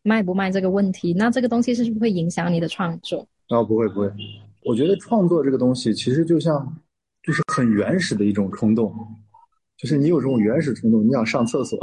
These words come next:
Speaker 2: <laughs> 你就，<laughs> 对吧？
Speaker 1: 嗯。
Speaker 2: 你懂，懂我意思，就是，就是你好像，啊，你爱上一个女生，你就要得到她，这种时候你不会想太多，你就是说，啊，就是头脑一热，然后就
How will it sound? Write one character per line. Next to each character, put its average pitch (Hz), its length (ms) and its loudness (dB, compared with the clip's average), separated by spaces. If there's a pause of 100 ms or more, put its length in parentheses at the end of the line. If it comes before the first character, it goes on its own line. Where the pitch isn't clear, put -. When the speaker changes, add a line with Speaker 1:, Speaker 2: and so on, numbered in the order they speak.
(140)
Speaker 2:
<laughs> - 220 -20
你 - 80 -2
就， - 280 -4
<laughs> - 1900 -6
对 156 140 0
吧？ - 100 -2
Speaker 1:
嗯。 196 100 -2
Speaker 2:
你 190 60 -8
懂， 110 320 -4
懂 110 100 -2
我 107 140 -2
意 107 180 0
思， 104 80 -2
就 113 120 0
是， 113 140 0 (340)
就 143 120 2
是 143 80 0
你 131 140 2
好 131 120 -2
像， 120 200 0
啊， 117 280 -2
你 117 180 2
爱 131 180 0
上 113 180 0
一 113 40 0
个 117 120 2
女 110 180 2
生， 110 260 -4
你 107 40 -4
就 95 120 0
要 - 140 0 (120)
得 104 160 2
到 113 180 0
她， - 260 -12 (440)
这 185 100 0
种 127 100 2
时 127 120 -6
候 147 100 2
你 113 80 2
不 104 80 -2
会 190 100 2
想 - 220 -6
太 104 180 -4
多， 98 300 -4
你 95 80 -4
就 110 120 0
是 110 60 -4
说， 117 220 -2 (200)
啊， - 100 -4
就 131 100 0
是 135 240 -2 (300)
头 135 240 -2
脑 117 180 -2
一 104 120 2
热， 117 280 2
然 107 120 -8
后 107 120 0
就 107 240 0